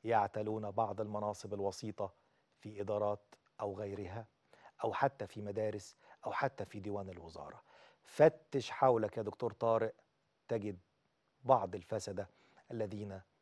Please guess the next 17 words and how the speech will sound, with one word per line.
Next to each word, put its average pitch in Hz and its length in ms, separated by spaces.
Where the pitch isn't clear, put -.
نحتاج 104 520
إلى 123 140
استئصالهم، 110 640
وسيتم 117 480
استئصالهم 98 680
قريبًا. 82 360
وأرجو 123 500
أن 110 140
تكون 135 320
الرسالة 113 460
رسالة 120 520
ود 92 320
ورسالة 113 1700
حب 107 280
من 202 200
محب 202 360
للتعليم. 110 560